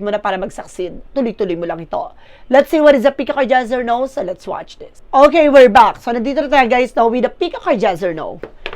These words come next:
So, before anything else, guys, no, ang pick a card, yes or no, pwede kang magtanong. Isa lang ang magiging sagot dyan within one, two,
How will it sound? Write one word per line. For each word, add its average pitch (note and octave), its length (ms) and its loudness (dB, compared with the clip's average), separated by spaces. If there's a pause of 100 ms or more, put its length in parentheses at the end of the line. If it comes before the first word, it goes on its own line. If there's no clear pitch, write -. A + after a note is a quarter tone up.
(160)
So, D4 80 6
before E4+ 320 2
anything D4 400 2
else, B3 240 -2
guys, G#3+ 400 2
no, G3+ 220 -4
ang A3+ 100 -10
pick F4 160 -6
a F4+ 60 -4
card, D#4 100 -2
yes A3+ 220 0
or G#3+ 80 -2
no, G3 160 -6
pwede G3 180 -4
kang F3+ 160 -6
magtanong. E3 480 -14 (400)
Isa C#4+ 160 4
lang C#4+ 160 6
ang C4+ 80 4
magiging B3 320 0
sagot A3+ 240 -2
dyan A3 160 0
within G3 320 -2
one, A#3 240 4 (480)
two, C#4+ 320 -2